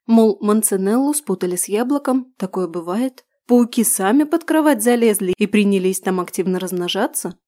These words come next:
Ядовитые лягушки просочились в мою комнату за едой, за пауками.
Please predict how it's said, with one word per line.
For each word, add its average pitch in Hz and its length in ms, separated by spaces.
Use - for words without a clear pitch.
Ядовитые 269 600
лягушки 285 420
просочились 277 680
в 208 80
мою 240 260
комнату 254 460
за 214 140
едой, 233 600
за 196 180
пауками. 240 720